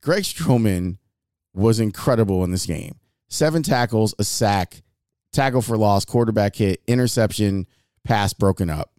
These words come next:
Terrific. Walker with a sack. Ngakoue with that coverage sack.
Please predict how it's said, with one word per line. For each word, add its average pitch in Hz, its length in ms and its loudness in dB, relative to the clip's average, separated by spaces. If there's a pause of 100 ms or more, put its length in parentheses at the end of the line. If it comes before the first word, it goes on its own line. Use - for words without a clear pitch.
(1600)
Terrific. 110 680 0 (1800)
Walker 127 440 4
with 107 200 2
a 98 40 0
sack. 82 520 -4 (340)
Ngakoue 117 640 2
with 107 100 2
that 101 180 2
coverage 92 440 -2
sack. 78 420 -6